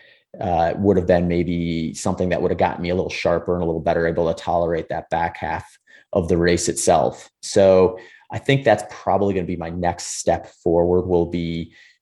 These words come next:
doing some shorter ultras and getting a few of those under my belt, and then target another fast hundred miler.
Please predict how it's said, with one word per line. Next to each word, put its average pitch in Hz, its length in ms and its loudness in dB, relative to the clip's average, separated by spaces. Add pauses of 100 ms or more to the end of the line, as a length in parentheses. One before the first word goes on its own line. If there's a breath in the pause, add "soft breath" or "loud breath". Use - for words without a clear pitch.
doing 101 240 6
some 92 160 -2
shorter 95 460 2
ultras 123 560 2
and 101 100 -6
getting 95 220 -2
a - 40 -4
few 95 180 -2
of 85 40 0
those 87 220 -2
under 90 120 -6
my 92 120 -4
belt, 90 400 0 (600)
and 110 120 0
then 101 100 0
target 95 280 0
another 87 200 -4
fast 85 300 -4
hundred 87 200 -6
miler. 85 420 -4